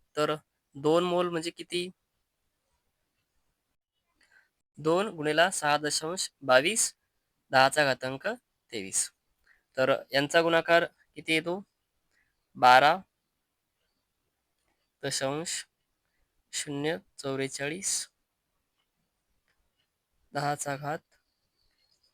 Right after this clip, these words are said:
तेवीस रेणू. म्हणजेच दोन मोल पाण्यामध्ये किंवा छत्तीस ग्रॅम पाण्यामध्ये पाण्याचे किती रेणू असतील?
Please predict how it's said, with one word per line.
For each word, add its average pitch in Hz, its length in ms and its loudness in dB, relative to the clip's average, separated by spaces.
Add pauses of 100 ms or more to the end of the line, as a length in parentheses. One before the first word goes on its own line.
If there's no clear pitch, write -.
(240)
तेवीस 135 580 -6 (580)
रेणू. 117 180 -12 (760)
म्हणजेच 165 480 -4 (340)
दोन 185 360 0 (320)
मोल 160 340 0 (1300)
पाण्यामध्ये 147 560 2 (180)
किंवा 151 380 -2
छत्तीस 185 460 -8
ग्रॅम 156 260 2 (180)
पाण्यामध्ये 143 540 -2 (460)
पाण्याचे 160 460 4
किती 156 280 -12
रेणू 165 200 -4
असतील? 180 380 -8